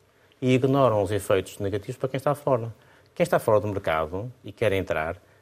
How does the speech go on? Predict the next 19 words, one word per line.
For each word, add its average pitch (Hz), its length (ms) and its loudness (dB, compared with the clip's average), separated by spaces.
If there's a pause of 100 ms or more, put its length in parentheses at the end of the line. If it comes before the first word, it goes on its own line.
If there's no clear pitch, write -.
(140)
tem 135 100 2
mesmo 131 320 0
muita 151 380 2
dificuldade 82 680 -4 (560)
em 139 80 0
encontrar 151 300 0
uma 156 120 2
solução. 165 520 -2 (260)
Eh, 101 380 0
esta 120 340 -2
instabilidade 104 1000 0 (280)
tem 139 160 2
promovido 107 840 -2 (640)
a 180 60 -6
indústria 107 640 0 (260)
de 92 140 -12
imobiliário, 95 720 -2
de 101 80 -4
investimento. 92 800 -8